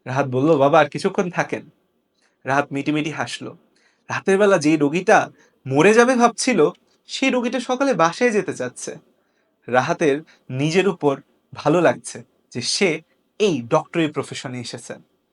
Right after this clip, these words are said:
দুই হাজার পঁচিশ সালের এক শীতের সকালের কথা সে মনে করলো, যে শীতের সকালে তার পড়তে মন চাচ্ছিল না। মেডিকেল ভর্তি পরীক্ষার আর মাত্র পনেরো দিন বাকি ছিল।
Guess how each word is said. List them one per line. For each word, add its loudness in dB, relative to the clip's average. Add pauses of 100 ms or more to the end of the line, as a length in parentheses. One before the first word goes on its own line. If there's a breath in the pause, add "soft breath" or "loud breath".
(420)
দুই -4
হাজার 2 (400)
পঁচিশ 0
সালের 4
এক 0
শীতের -2
সকালের 2
কথা 0
সে -2
মনে -4
করলো, -8 (280)
যে -4
শীতের -4
সকালে -2
তার -4 (100)
পড়তে -4
মন -6
চাচ্ছিল -8
না। -14 (580 soft breath)
মেডিকেল 2
ভর্তি -4
পরীক্ষার 0 (140)
আর 2
মাত্র -4
পনেরো 0
দিন -2
বাকি 2
ছিল। -10